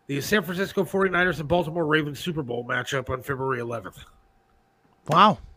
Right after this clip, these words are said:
Speaker 2: I, I guess they know. I guess we know who they're picking.
Speaker 1: Maybe it's already scripted.
Speaker 2: It could be. Oh, I've seen a lot of that on TikTok, especially.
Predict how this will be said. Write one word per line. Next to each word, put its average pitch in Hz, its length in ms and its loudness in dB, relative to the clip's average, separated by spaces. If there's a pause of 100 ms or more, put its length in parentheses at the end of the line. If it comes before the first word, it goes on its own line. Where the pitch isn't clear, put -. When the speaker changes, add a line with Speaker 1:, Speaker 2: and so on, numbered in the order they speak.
(140)
Speaker 2:
I, 151 360 -4
I 165 60 -2
guess 156 180 -4
they 165 140 0
know. 170 180 0
I - 60 -6
guess 160 200 -4
we 170 80 -2
know 165 140 -2
who - 80 -4
they're 180 160 -6
picking. - 340 -10 (360)
Speaker 1:
Maybe 165 260 -4
it's 156 100 -2
already 165 220 0
scripted. - 440 -2 (320)
Speaker 2:
It 233 120 -6
could 277 240 6
be. 233 220 6
Oh, 262 120 6
I've 196 340 6
seen 226 240 4
a 156 60 2
lot 135 280 4
of 120 80 -2
that 127 200 4
on 107 160 2
TikTok, - 540 0
especially. 101 640 -2